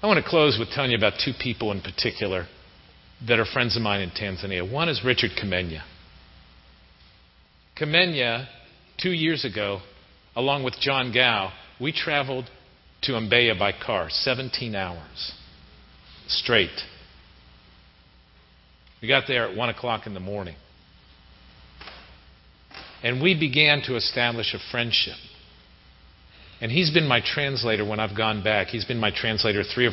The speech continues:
four times. And over those years, Kamenya and I have developed an incredible relationship, a relationship that when he translates,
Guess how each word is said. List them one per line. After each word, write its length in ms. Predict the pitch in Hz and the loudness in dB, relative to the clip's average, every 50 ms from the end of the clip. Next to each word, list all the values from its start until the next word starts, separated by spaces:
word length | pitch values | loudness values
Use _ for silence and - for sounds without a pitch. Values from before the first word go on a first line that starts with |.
| - - | 0 -2
four 140 | 120 107 | -2 0
times. 680 | 95 - - 110 104 98 87 85 - - - - - - - - - - - - - - - - - - - - - - - | 0 0 -2 -2 -2 -4 -6 -8 -12 -12 -10 -10 -10 -10 -14 -18 -20 -20 -20 -20 -20 -20 -20 -20 -20 -20 -20 -20 -20 -4 0
And 160 | - 120 135 | 0 2 2
over 340 | - 135 196 233 220 220 233 | 6 6 8 8 8 6 4
those 320 | 208 196 185 180 165 139 135 | 2 4 4 4 4 2 -2
years, 400 | 160 180 196 180 156 143 131 - - - - - - - - - | -2 -2 0 2 2 0 0 -4 -8 -14 -20 -20 -20 -18 -10 -8
Kamenya 540 | 151 143 147 175 208 214 196 175 147 120 127 | -4 0 2 2 2 2 2 0 0 0 0
and 140 | 131 127 123 | 2 4 4
I 160 | 127 131 120 | 4 4 2
have 160 | 135 131 120 | 0 -2 -4
developed 500 | 131 120 107 135 135 135 135 131 - - - - - - - - - - _ - _ _ - - _ - - _ _ - | -6 -4 -2 -2 0 0 0 -2 -4 -8 -14 -20 -20 -20 -20 -20 -20 -20 _ -20 _ _ -20 -20 _ -20 -20 _ _ -2
an 80 | 127 127 | 0 0
incredible 680 | 123 113 - - - - 208 240 240 190 165 147 131 | 0 0 -2 -4 -4 -4 -2 -2 0 0 2 2 2
relationship, 640 | 123 120 113 127 147 156 - 151 123 - 117 107 104 - - - - - - - - - - | 2 2 2 2 2 2 2 0 0 0 0 0 -2 -6 -10 -16 -20 -20 -20 -20 -20 -8 -2
a 80 | - 127 | 0 2
relationship 580 | 127 127 139 165 196 196 - 180 - - 156 131 - | 4 6 6 6 6 6 6 6 4 4 4 2 2
that 100 | 120 - - 123 | 0 -2 -2 0
when 180 | 135 175 196 196 | 2 2 2 4
he 200 | 160 190 175 147 | 4 4 4 4
translates, 840 | - - - 160 160 165 165 151 - 120 110 101 95 92 - - - | 4 2 0 0 0 0 0 -2 0 0 2 0 0 -2 -6 -10 -12